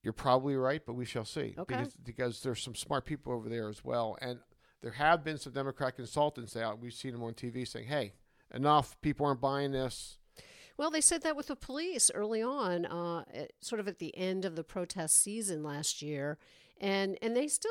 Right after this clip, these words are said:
Speaker 2: didn't do anything. They haven't done anything to correct that.
Speaker 1: They were silent about the police.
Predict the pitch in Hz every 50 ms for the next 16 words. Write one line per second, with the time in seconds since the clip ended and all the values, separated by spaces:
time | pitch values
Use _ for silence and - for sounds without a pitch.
0 | 508 523 494 453 370 269 240 190 175 160 156 156 143 - 151 131 139 185 262 320
1 | 480 480 403 - 247 208 202 - 175 185 185 180 165 - 190 185 175 - 175 -
2 | - 180 170 160 156 - - - 156 190 196 190 185 180 165 - - - - 208
3 | 196 220 226 220 170 147 131 110 120 117 135 131 120 - - 127 - - 131 113
4 | 104 - - - - - -